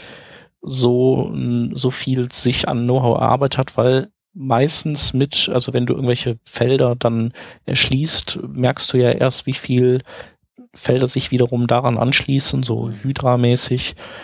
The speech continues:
ähm, die wiederum eigene so Know-how-Welten sind, die, wo du dann erst merkst, so, oh, die, d-, das kenne ich ja auch alles nicht. Also es wird ja eigentlich immer schlimmer und er sagt auch, dass dieses Gefühl, das man hat,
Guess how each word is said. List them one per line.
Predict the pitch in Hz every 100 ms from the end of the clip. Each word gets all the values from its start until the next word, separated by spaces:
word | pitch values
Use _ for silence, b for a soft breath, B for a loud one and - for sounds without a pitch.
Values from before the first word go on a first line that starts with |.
| B B B
ähm, | 120 110 110 113 - _ -
die | 120
wiederum | 127 127 120 117 117
eigene | - 123 120 117 113 113
so | 110 113 110
Know-how-Welten | 113 117 120 117 117 120 120 -
sind, | 120 120 120 - -
die, | 127 - 147 143 - - -
wo | - 127 123
du | 131
dann | 127
erst | 120 131 -
merkst, | 123 127 -
so, | 123
oh, | 127 131
die, | 120 120 127
d-, | - -
das | - 127
kenne | - 131
ich | 127
ja | 127
auch | 139
alles | - 113 -
nicht. | 117 131 - B B B B B B B
Also | 117 113
es | -
wird | 127
ja | -
eigentlich | 123 139 127 - - - _
immer | 127 127
schlimmer | 117 - 131 120 107
und | 107
er | 107
sagt | 113 -
auch, | -
dass | - 120 - - _ _ - -
dieses | 123 -
Gefühl, | 117 - 135 147 151
das | 131 -
man | 110 117
hat, | 131 -